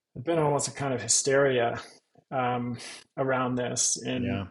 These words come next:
Speaker 1: functional and integrative medicine world. And it can really, like you said, it can cause a lot of unnecessary stress and anxiety, which <laughs> of course is not what you want if you're
Speaker 2: Right.
Speaker 1: worried about your immune function. So let's talk a little bit about the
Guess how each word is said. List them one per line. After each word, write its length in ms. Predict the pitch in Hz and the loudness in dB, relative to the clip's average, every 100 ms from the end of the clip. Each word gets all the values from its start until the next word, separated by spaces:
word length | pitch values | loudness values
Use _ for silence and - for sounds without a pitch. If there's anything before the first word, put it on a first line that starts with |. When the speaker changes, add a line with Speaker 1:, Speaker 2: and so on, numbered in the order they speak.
| - | -10
Speaker 1:
functional 520 | - 135 127 135 127 | -6 -4 -4 -4 -4
and 80 | 120 | -4
integrative 420 | 131 123 127 123 | -4 -2 -2 0
medicine 680 | 127 135 135 139 127 123 - - | 0 2 2 0 -4 -4 -8 -8
world. 320 | 131 123 131 | -4 -2 -2
And 120 | 135 | -4
it 120 | 127 127 | -6 -4
can 120 | 131 | -2
really, 460 | 139 151 139 123 - | 2 4 4 0 -4
like 220 | 131 123 | -6 -4
you 40 | 127 | -2
said, 320 | - 196 147 | 2 4 4
it 140 | 127 | 2
can 220 | - 131 123 | -6 -8 -6
cause 320 | 139 135 127 | -2 -2 0
a 20 | |
lot 160 | 131 127 | -2 -2
of 60 | |
unnecessary 680 | 127 127 127 - - 131 123 | -4 -4 -4 -6 -6 -6 -4
stress 460 | 110 - 131 127 135 | -6 -2 -2 -2 -6
and 100 | 123 | -8
anxiety, 480 | 120 127 131 127 | -8 -4 -2 -2
which 280 | 127 123 - - | -4 -2 -4 -4
<laughs> 680 | 139 - 175 - - - | -6 -4 -6 -6 -10 -8
of 140 | 135 151 | -8 -2
course 320 | 214 185 - | 2 4 2
is 120 | 156 | 0
not 240 | 160 170 165 | 4 4 2
what 180 | - | -2
you 120 | 156 143 | -4 0
want 340 | 170 160 147 | 2 4 2
if 140 | 147 - | -4 -4
you're 180 | 147 139 | -2 0
Speaker 2:
Right. 320 | 139 117 - - - | 0 0 -4 -10 0
Speaker 1:
worried 240 | 156 165 | 4 6
about 360 | 156 151 147 151 | 6 6 6 4
your 200 | 147 143 | 4 4
immune 320 | 147 190 202 | 2 2 2
function. 560 | 135 127 - 123 127 - | 0 -2 -6 -10 -10 -6
So 280 | 147 147 143 - - - - _ - | 0 2 2 -2 -16 -20 -20 _ 0
let's 160 | 185 - | 0 6
talk 220 | 233 226 | 6 8
a 40 | |
little 180 | 214 208 | 6 6
bit 140 | 190 | 6
about 300 | 180 170 165 | 8 8 8
the 240 | 156 151 | 8 8